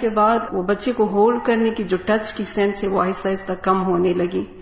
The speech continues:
اسی طرح جو دیکھنے کی صلاحیت ہے وہ آہستہ آہستہ کم ہونے لگی۔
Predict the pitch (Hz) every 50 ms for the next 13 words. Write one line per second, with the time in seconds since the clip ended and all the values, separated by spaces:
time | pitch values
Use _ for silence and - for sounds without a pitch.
0 | - - - - - - - 233 202 240 240 226 240 220 220 220 208 202 190 180
1 | 185 202 208 - 240 214 220 214 214 202 - - 190 185 190 190 185 190 196 202
2 | 196 196 214 196 196 202 190 180 180 196 196 - 196 202 196 196 - - 180 -
3 | - 196 185 185 190 190 180 180 185 175 175 180 175 175 185 185 - -